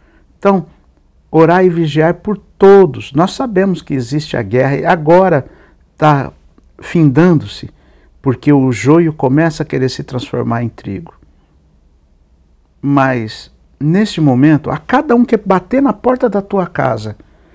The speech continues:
dê a ele o melhor que você tem por dentro. Dê a ele, ressignifique a vida dele com oração.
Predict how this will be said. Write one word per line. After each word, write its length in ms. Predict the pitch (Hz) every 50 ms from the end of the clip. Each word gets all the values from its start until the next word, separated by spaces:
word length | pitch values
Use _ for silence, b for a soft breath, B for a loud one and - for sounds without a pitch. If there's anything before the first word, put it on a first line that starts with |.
| b b b b
dê 300 | - 113 147 180 190 185
a 120 | 165 139 135
ele 420 | 139 143 156 165 160 160 165 151 b b b
o 100 | - 135
melhor 480 | 147 151 151 139 131 131 143 175 190 180
que 120 | - -
você 320 | 156 151 139 135 - 131 120
tem 380 | - - - 143 147 156 151 - _ _ _ _ _ _ _ _ _ _ _ _ _ _ _ _ _ _ _ _ _
por 120 | - 135 104
dentro. 480 | - 113 110 95 85 - - - - _ _ _ _ _ _ b b b b b b b b b b b b
Dê 280 | - 120 160 190 196
a 120 | 165 147 151
ele, 400 | 156 170 175 175 170 175 156 - -
ressignifique 1080 | - - 196 208 202 - - 202 160 160 180 180 170 147 - - - 233 226 - 220
a 60 | 190
vida 340 | 170 160 180 190 165 180 160
dele 320 | 139 143 165 175 185 180
com 240 | 180 - 175 175 170
oração. 600 | 170 160 151 139 127 - - 135 127 120 110 -